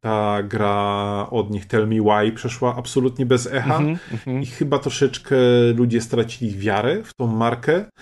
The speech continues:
Speaker 1: ale to, z jakim impetem ona powróciła, to jeżeli komuś się podobała jedynka, to nie chce mi się wierzyć, że nie spodoba mu się True Colors.
Speaker 2: A myślisz,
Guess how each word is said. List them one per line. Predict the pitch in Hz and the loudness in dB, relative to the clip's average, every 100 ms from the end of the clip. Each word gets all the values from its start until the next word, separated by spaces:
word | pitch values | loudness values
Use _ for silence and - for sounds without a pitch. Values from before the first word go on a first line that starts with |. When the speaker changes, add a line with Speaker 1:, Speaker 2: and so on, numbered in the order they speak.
| - _ _ _ | -20 _ _ _
Speaker 1:
ale | - 117 117 | -2 2 2
to, | 117 127 127 127 123 - _ _ | 2 2 4 4 2 -4 _ _
z | 123 - | -8 0
jakim | 127 123 127 | 0 2 0
impetem | 127 120 151 123 113 117 | 0 0 2 2 0 0
ona | 120 113 | 0 -2
powróciła, | 110 104 101 101 - 127 113 110 110 120 120 - _ _ _ | -2 -8 -6 -6 -2 2 4 4 2 -2 -10 -20 _ _ _
to | 113 110 | 2 4
jeżeli | 113 107 127 | 4 4 4
komuś | 123 120 117 | 4 2 2
się | - | -4
podobała | 123 113 104 113 110 | -4 -2 2 2 4
jedynka, | 110 107 113 113 127 | 2 2 0 0 -2
to | 131 - | -2 -4
nie | 110 117 | 0 2
chce | 120 - 123 | 0 0 0
mi | 113 | 0
się | 113 107 | 0 -4
wierzyć, | 95 117 110 98 120 | 0 2 2 2 -4
że | - 110 | -2 -4
nie | 107 | -2
spodoba | 101 - 104 98 98 | -4 -6 -4 -2 -2
mu | 98 | -4
się | 107 | -8
True | - 104 | -4 -6
Colors. | - 98 90 - - _ _ | -2 -2 -2 -10 -20 _ _
Speaker 2:
A | - 110 | -4 0
myślisz, | 135 127 | 2 4